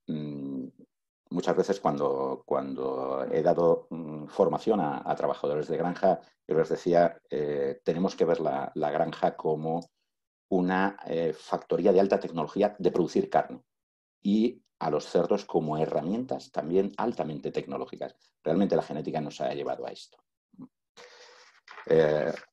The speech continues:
en la actualidad, mm, la, la globalización nos ha traído que sea posible trabajar con las mismas líneas de, de cerdas,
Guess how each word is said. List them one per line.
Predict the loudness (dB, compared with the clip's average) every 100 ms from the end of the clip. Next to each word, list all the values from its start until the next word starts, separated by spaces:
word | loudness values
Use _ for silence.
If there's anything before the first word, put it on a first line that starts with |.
| _ -4
en | 0
la |
actualidad, | 2 4 4 6 4 4 -2 -14
mm, | -8 -6 -6 -6 0
la, | 2 4 2
la | -2 -2
globalización | 0 -2 -4 -8 2 4 4 2
nos | 0 -2
ha |
traído | 0 2 2
que | 2
sea | -2
posible | -2 -2 0
trabajar | 0 0 -2 -2
con | -4 -4
las | -6 -6
mismas | -10 -6 -4
líneas | -2 -2 -2 -6 -8
de, | -6 -6 -6 -10 -14
de | -12
cerdas, | -6 -4 -2 -2 -4 -10